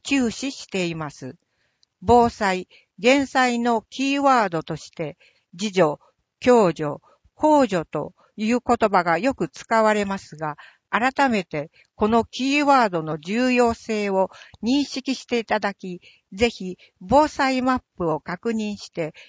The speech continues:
皆さんで話し合い、災害に対する備えをお願いします。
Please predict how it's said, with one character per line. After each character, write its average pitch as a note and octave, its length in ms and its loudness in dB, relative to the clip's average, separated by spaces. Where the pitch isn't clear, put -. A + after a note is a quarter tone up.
皆 A#3 240 0
さ G#3+ 220 -2
ん E3 120 -6
で D3 220 -8
話 G#3 360 -2
し F#3+ 220 -6
合 E3 80 -4
い、 D3+ 160 -10
災 C4 340 -2
害 B3 240 0
に A#3 160 -2
対 A3 300 -4
す - 180 -12
る D#3+ 180 -6
備 A#3 440 0
え G3+ 60 0
を B3+ 160 4
お F#3 140 -4
願 F3+ 320 -4
い E3 60 -10
し - 180 -14
ま D#3 140 -12
す。 D3 300 -16